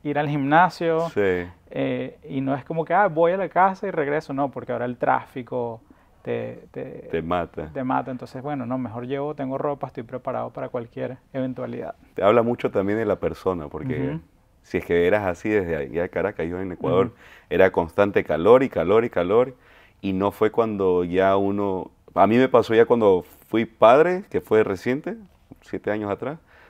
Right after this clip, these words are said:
Speaker 2: que yo decía, "Ah, no, pero es bueno llevar otra camisa por si acaso
Speaker 1: Claro.
Speaker 2: me, me lance algo el bebé", o "Es bueno llevar tal cosa", porque antes como que, you wing it.
Speaker 1: Sí, sí. Es parte de, de ser adulto, ¿no?
Speaker 2: Sí, y muchas personas son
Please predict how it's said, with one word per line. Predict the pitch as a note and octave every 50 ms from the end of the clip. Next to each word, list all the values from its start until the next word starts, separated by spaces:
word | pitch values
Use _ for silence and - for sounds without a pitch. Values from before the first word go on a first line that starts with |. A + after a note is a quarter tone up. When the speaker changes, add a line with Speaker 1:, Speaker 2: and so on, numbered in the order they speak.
| _
Speaker 2:
que | - - F2
yo | E2+
decía, | E2 - F2 D2+ F2+ G2
"Ah, | F#2+
no, | F#2+ F#2+ G2+ F#2+
pero | - E2+ E2+ D#2+
es | D#2+
bueno | D#2 E2 F2+ F#2 G2+ G2+
llevar | F#2+ F2 E2+ E2+ E2+ E2+ F2
otra | F2 E2+ - F2+ F2 D#2+ D#2 D#2 D#2+ - -
camisa | - E2+ E2+ F#2+ G#2 G#2 - A2 G2
por | F2 F#2 E2
si | E2+ D#2+
acaso | - F2 F2 E2+ - - F#2 E2+ - - - - - -
Speaker 1:
Claro. | C3+ B2 A#2+ A#2+ B2 G#2 E2 D#2 D2+ D2
Speaker 2:
me, | C2+ B1+
me | E2 E2+ E2+
lance | F2 F2+ F#2 F#2+ F#2 - - G2 F#2+
algo | F#2+ F#2+ F#2+ F2+
el | F2 E2+
bebé", | E2+ E2 E2+ F2 G2 G#2+ A2 A2 G#2 F#2
o | F2+ F2+ F#2 F2+
"Es | F2 E2+
bueno | F2 F2+ F#2+ G2 G2 G2 F#2
llevar | F#2 F2+ F2+ F#2 F2+ F2 E2+
tal | - F2+ E2+ E2+ D#2
cosa", | - G2+ G#2 G#2 - G2 F2+
porque | E2 F2 E2 E2 E2+
antes | E2+ F2 F2 G#2 G2+
como | G#2 G#2 G2 F2
que, | - D#2+ - - _ _ _ - - - _ _ _ _
you | - E2+ F2 E2+
wing | E2+ F2+ G2 G2 F#2+ E2
it. | D#2+ D2+ - - - _ _ _ _ _ _
Speaker 1:
Sí, | - - - B2 A2+ A2 C#3 -
sí. | _ - B2 A#2 A2+ A2 A2 _ _ -
Es | - B2+ -
parte | - - D3 D3 - - F#3
de, | F#3 F3+ F3 D3 C3
de | C3+ C3 B2+ B2 B2 B2 _ _ -
ser | - C3+ C#3+
adulto, | D3 E3+ F3+ F3 D#3 - B2+ B2
¿no? | B2+ D#3+ F3+ - _ _ _ -
Speaker 2:
Sí, | - G#2+ G2 F2+ E2+ E2 D#2+ D#2+ D#2 D#2+ E2 - - E2+ -
y | - F2+ E2+ - D#2+ G2+
muchas | G#2 G#2+ G#2 - A#2+
personas | - B2+ A2 G2 - A#2+ A2+ A#2+ A2+ -
son | - A#2+ A#2+ A#2 G#2 F2+ E2+ E2